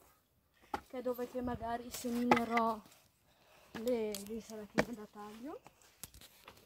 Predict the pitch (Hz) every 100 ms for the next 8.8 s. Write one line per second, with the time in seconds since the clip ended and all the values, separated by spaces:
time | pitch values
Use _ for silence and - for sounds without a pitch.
0 | - - 196 185 175 175 190 175 180 202
1 | 185 190 202 - 196 - 175 170 214 202
2 | - - 196 185 185 - 214 - 202 254
3 | 311 - - - - - - - 330 311
4 | 254 214 240 262 254 233 233 220 - -
5 | - - - - - - - - - -
6 | - 247 - 311 247 220 214 294 302 294
7 | 285 277 294 330 285 240 226 214 202 208
8 | - 302 277 214 196 220 240